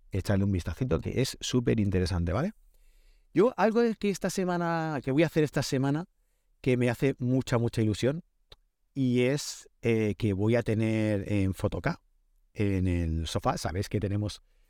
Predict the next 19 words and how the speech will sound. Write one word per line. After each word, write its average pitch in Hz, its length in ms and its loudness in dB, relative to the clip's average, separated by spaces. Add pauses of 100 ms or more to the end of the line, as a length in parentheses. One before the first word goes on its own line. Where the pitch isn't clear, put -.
(400)
nos 120 200 -2
hemos 156 160 4
montado 147 360 2
un 139 160 0
set 175 340 0
así 147 260 0
muy 135 200 2
acogedor, 113 560 -6
muy 175 160 0
chulo, 196 280 2
con 127 160 2
un 135 140 2
sofá, 147 1040 -2 (420)
eh, 110 600 2
entonces 101 380 -2
pues 101 180 -2
invitamos 104 500 0
a 117 300 2
fotógrafos 165 720 0